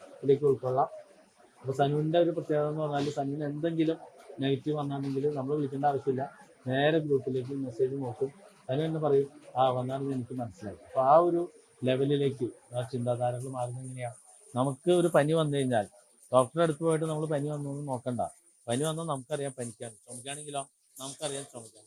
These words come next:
ജലദോഷം വന്നാലോ നമുക്കറിയാം ജലദോഷം, നെഞ്ചിൽ വേദന വന്നാലോ വയറുവേദന വന്നാലോ തലവേദന വന്നാലോ എല്ലാം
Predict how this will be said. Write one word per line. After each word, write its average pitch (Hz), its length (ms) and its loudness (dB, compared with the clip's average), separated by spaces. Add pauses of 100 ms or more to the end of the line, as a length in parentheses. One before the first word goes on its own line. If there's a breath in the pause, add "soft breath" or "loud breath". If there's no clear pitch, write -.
ജലദോഷം 135 440 -16
വന്നാലോ 135 260 -16 (400)
നമുക്കറിയാം 139 520 -6
ജലദോഷം, 107 360 -14 (140)
നെഞ്ചിൽ 127 300 -14
വേദന 139 180 -10
വന്നാലോ 135 240 -14 (380)
വയറുവേദന 131 500 -6
വന്നാലോ 131 240 -20 (120)
തലവേദന 123 400 -14
വന്നാലോ 123 300 -20
എല്ലാം 113 220 -14